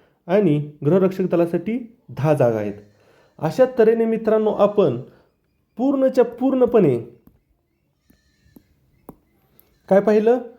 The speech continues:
मुंबई लोहमार्ग पोलिसांच्या पूर्णच्या पूर्ण दु-,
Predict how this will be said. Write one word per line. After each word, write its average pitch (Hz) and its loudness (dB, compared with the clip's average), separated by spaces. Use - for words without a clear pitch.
मुंबई 240 2
लोहमार्ग 226 2
पोलिसांच्या 220 -2
पूर्णच्या 240 -2
पूर्ण 226 0
दु-, 131 -10